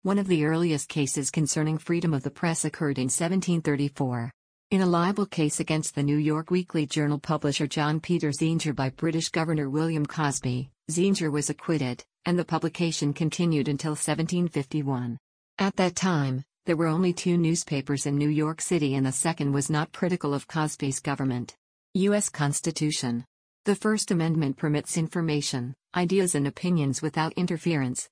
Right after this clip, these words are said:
constraint, or prosecution by the government.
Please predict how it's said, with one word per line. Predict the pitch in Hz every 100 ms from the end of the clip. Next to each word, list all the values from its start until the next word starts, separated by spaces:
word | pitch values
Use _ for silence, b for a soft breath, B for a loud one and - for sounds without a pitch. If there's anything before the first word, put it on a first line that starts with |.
| _ -
constraint, | 175 - 185 175 135 123 - _
or | - 175
prosecution | - 180 175 175 - 185 180 139
by | 131 135
the | 139
government. | 147 139 135 123 -